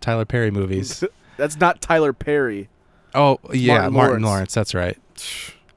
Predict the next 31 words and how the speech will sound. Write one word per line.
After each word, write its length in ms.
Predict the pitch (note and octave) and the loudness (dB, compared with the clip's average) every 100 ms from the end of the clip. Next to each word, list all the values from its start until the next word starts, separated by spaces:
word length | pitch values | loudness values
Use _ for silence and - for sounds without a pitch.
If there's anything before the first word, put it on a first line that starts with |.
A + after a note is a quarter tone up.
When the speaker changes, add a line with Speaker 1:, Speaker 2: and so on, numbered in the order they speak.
| - | -4
Speaker 1:
Might 120 | C3+ | 0
as 100 | G#2 | 0
well 120 | G2 | -2
be 120 | F2 F2 | -4 -8
a 20 | |
Tyler 220 | - C3 | -8 -12
Perry 160 | - - | -8 -10
movie. 160 | - - - - - | -10 -14 -20 -20 -8
All 60 | - | -2
right. 100 | G2+ | -2
Speaker 2:
Damn. 340 | G2+ B2+ F#2+ F#2 _ _ - | -2 -10 -12 -18 _ _ 0
Speaker 1:
<laughs> 220 | - - | 0 0
Speaker 2:
Okay, 300 | C3+ D#3 A#2+ | 2 4 4
uh, 380 | D#3+ C#3 C3+ C3+ A2 G2 _ _ _ _ _ _ _ _ _ _ - A2+ A2 - | 4 2 2 0 -6 -18 _ _ _ _ _ _ _ _ _ _ -18 -18 -16 -8
Big 120 | C#3+ | -6
Mama's 220 | C#3+ C3 | -4 -4
House 180 | B2+ A2+ | -4 -8
is 100 | - | -10
a 40 | - | -16
classic, 560 | - G2 E2+ - C#2+ | -12 -12 -12 -14 -16
so 400 | - G2+ F2 D#2+ D#2 - - _ - - - - - | -14 -12 -10 -12 -16 -20 -20 _ -20 -20 -20 -20 -20
f-, 80 | E2 _ - | -20 _ -2
F 300 | C3+ G#2+ G#2+ | -2 -2 -8
you. 420 | A2 A2 F2 D#2+ _ | -8 -6 -8 -12 _
Speaker 1:
It's 120 | - | -2
not 180 | B2 - | -2 -2
bad. 220 | C#2+ C#2 - | -8 -10 -6
Not 180 | B2 - | -6 -4
bad. 160 | - - _ _ - | -10 -12 _ _ -20
Speaker 2:
It's 100 | - | -10
funny. 300 | G#2+ F2+ | -8 -8